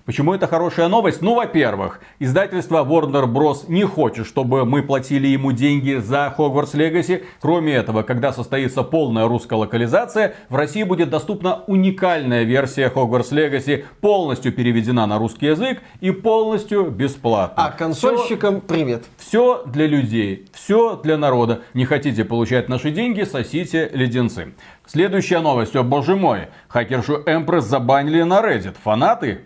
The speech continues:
Speaker 1: подозревают заказ издателя Hogwarts Legacy. Вот так вот.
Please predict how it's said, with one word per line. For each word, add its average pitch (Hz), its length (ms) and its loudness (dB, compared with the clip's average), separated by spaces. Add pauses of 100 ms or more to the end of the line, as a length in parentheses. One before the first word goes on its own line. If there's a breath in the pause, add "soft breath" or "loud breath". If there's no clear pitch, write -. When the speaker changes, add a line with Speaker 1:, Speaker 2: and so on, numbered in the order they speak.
Speaker 1:
подозревают 170 800 2
заказ 127 420 0
издателя 185 640 0
Hogwarts 202 420 0
Legacy. 214 600 -2
Вот 156 220 -2
так 247 220 2
вот. 113 180 -2